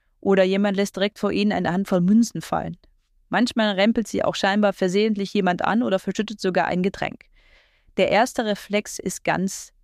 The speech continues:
menschlich. Man hilft, man entschuldigt sich oder man schaut auf den Fleck auf der Kleidung. Und genau in diesen wenigen Sekunden verschwindet unter Umständen das Portemonnaie oder das Smartphone.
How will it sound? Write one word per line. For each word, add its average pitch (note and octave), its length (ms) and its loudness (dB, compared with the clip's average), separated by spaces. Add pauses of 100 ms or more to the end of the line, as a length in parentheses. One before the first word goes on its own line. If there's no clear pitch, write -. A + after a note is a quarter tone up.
(200)
menschlich. E3+ 600 -4 (140)
Man F#3+ 140 2
hilft, F3+ 400 0 (380)
man F3 100 -4
entschuldigt A3 500 2
sich G#3 260 -2 (360)
oder G3 160 0
man F#3 160 0
schaut G3 240 2
auf F#3+ 80 -6
den F3 140 -2
Fleck G3 220 0
auf - 80 -10
der F3 100 -8
Kleidung. - 420 -6 (680)
Und G#3 160 0
genau C#4 260 4
in D4 100 4
diesen A3 280 2
wenigen D#4 380 2
Sekunden G#3 540 -4
verschwindet G3+ 440 -2
unter F#3 200 -2
Umständen G3+ 360 -4
das E3+ 140 -4
Portemonnaie F3+ 460 -4
oder G#3+ 120 -2
das G#3+ 220 -6
Smartphone. - 500 -6